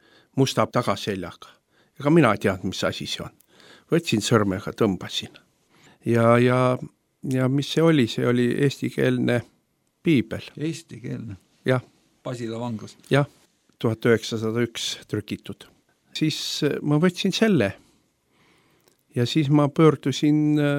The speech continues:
Speaker 1: selle raamatu poole. Ja nii nagu ma olin, uskumatu ja, ja vahest ehk usklike suhtes niuke,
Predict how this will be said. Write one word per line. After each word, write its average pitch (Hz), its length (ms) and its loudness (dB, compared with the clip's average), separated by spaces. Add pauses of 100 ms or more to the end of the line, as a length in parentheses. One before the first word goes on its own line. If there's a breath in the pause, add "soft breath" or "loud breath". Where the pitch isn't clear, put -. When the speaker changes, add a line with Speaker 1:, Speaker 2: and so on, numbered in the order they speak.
(140)
Speaker 1:
selle 170 320 -6
raamatu 170 400 2
poole. 104 400 -4 (760 soft breath)
Ja 110 300 2
nii 131 320 2
nagu 120 240 0
ma 165 160 4
olin, 110 240 2 (100)
uskumatu 107 720 -4
ja, 104 240 0 (420 loud breath)
ja 110 140 0
vahest 117 400 0
ehk 107 400 -2
usklike 113 480 -2
suhtes - 480 -4
niuke, 107 320 -4